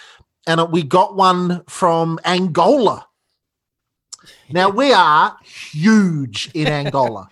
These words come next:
Speaker 1: I
Speaker 2: Yeah.
Speaker 1: know the podcast is massive in Angola. Now,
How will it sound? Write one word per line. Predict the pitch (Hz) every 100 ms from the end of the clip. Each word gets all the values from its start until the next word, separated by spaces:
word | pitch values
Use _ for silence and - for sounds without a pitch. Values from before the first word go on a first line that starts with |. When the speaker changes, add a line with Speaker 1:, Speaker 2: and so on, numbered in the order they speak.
| _ -
Speaker 1:
I | 156 165
Speaker 2:
Yeah. |
Speaker 1:
know | 175 180
the | 175
podcast | 170 160 151 147 135 139
is | 123
massive | 156 156 156 - 151 143
in | 151 139
Angola. | 131 127 123 120 123 _ - - - -
Now, | 185 185 185